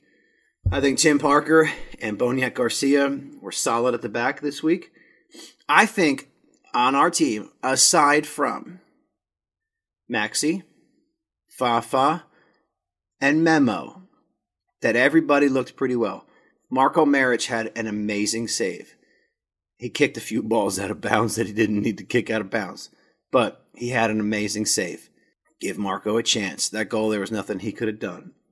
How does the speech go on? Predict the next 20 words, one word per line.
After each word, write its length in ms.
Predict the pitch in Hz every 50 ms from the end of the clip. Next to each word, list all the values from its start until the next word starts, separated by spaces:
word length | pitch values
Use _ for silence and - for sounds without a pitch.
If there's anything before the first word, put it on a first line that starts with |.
| _ _ _
Told 240 | - 139 151 156 151
you 60 | 151
Marco's 360 | 123 127 123 - - 143 135
gonna 160 | - 131 135
be 100 | 123 131
good. 440 | 123 123 117 127 139 143 143 - - - _ _ _ _ _ _ _ _ _ _ _ _ - - - -
He 100 | 117 117
looks 240 | 127 185 196 - -
buff, 440 | - - - - 110 - 214 - -
doesn't 280 | - 101 123 139 147
he? 140 | 180 190 - - _ _ _ _ _ _ _ _ _ _ _ _ _ _ _ _ _ _ _
Marco 360 | - 110 151 - - 110 - -
obviously 580 | - 113 110 98 98 92 - - - 117 104
works 360 | 95 95 95 98 98 - -
out. 280 | 101 95 - 101 - - _ _ _ _ _ _ _ _ _
He's 160 | _ 135 131
a 60 | 143 135
fit 280 | - - - - -
little 200 | - 104 101 98
lad. 340 | 95 101 98 95 - - -